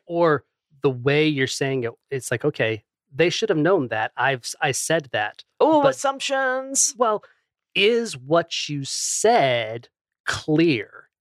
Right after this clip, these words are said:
Speaker 2: Mm-hmm.
Speaker 1: Did what you say communicate what you intended? Um, we always talk about there's three messages in every time of communication. There's the message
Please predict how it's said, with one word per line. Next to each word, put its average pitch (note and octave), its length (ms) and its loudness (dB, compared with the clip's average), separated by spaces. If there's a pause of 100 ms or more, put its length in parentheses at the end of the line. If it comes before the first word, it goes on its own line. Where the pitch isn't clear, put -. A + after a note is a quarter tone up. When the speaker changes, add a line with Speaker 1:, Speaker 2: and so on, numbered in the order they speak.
(140)
Speaker 2:
Mm-hmm. G3+ 200 4
Speaker 1:
Did F#3+ 360 6
what D3+ 520 -2
you D3 160 -4
say D3+ 640 0
communicate C3 1040 -2
what B2+ 240 -2
you A#2+ 80 -4
intended? A2+ 720 -4 (480)
Um, C#3+ 120 2
we C#3 100 4
always D3 200 4
talk - 280 -2
about B2+ 400 -4 (240)
there's C3 720 -2 (260)
three F3 380 2
messages C#3 920 -2
in D3 200 -2
every C3+ 480 -2
time C#3 400 -2
of - 80 -14
communication. B2+ 840 -2 (320)
There's C3+ 720 -2
the B2 420 -6 (360)
message C#3 640 0